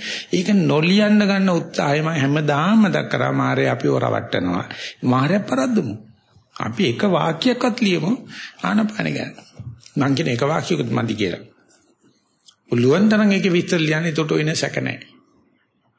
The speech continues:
ඒක මේ මම කරන එකක් නෙමෙයි. ඒක අද්දුරු ප්‍රත්‍යක්ෂය. ඒ නිසා කරුණා කරලා මේ මූල කර්මස්ථානයේ පේන වෙලාවේදී ඒකට පුළුවන් තරම් තැන දීලා ඒකේ සටහන්,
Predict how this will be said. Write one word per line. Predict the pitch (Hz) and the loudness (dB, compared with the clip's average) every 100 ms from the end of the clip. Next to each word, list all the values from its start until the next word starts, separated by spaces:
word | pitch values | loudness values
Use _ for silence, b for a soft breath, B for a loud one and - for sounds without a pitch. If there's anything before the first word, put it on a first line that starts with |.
| - | -6
ඒක | 170 175 | -2 0
මේ | 165 | 0
මම | 147 143 | 0 0
කරන | 160 170 147 | 0 0 0
එකක් | 135 117 | -2 -2
නෙමෙයි. | 139 160 | -2 0
ඒක | 143 | -2
අද්දුරු | 135 117 143 143 | -2 -2 -2 -2
ප්‍රත්‍යක්ෂය. | 135 - 131 127 | -4 -4 -6 -2
ඒ | 131 | -2
නිසා | 120 143 | -2 -2
කරුණා | 123 107 117 120 170 | -2 -2 0 0 0
කරලා | 180 185 92 85 B B B B B | 0 -2 -4 -6 B B B B B
මේ | 156 147 139 | 0 2 2
මූල | 131 156 185 | 2 0 0
කර්මස්ථානයේ | 180 175 175 - 190 180 165 | 0 0 -2 0 -2 0 -2
පේන | - 127 139 | -2 0 0
වෙලාවේදී | 156 175 170 143 123 165 | 0 0 0 0 0 0
ඒකට | 147 151 175 | 0 0 0
පුළුවන් | 165 151 180 208 | 0 0 2 2
තරම් | 208 185 175 | 2 0 0
තැන | - 131 | -2 0
දීලා | 123 139 147 | 2 2 0
ඒකේ | 127 156 | 0 -2
සටහන්, | 117 117 117 110 104 131 | -2 -2 -2 -2 -2 -4